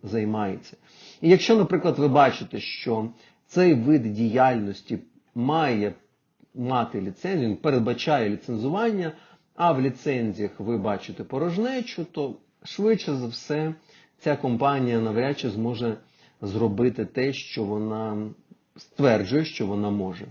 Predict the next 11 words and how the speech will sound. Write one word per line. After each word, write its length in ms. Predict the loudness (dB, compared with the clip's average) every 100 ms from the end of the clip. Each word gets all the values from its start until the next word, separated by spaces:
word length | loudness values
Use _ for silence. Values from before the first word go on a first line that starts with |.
| _
торгувати 640 | -4 -2 -2 0 -2 -2 -10 -10 _ _ _ _
хімічними 640 | -4 0 0 -4 -6 -6 -4
продуктами. 560 | -4 -2 -6 -10 -20 -20 _ _ -20 -20 -20 -18 4
Третій 380 | 10 10 8 4
крок 440 | 6 8 8 6
після 280 | -2 0 0
того, 280 | 4 6 4
як 140 | 2
ви 100 | 0
подивилися 600 | 0 0 2 2 0 -4
експрес-аналіз 1160 | -6 -8 -4 -4 -2 -4 -2 -2 -2 -4 -6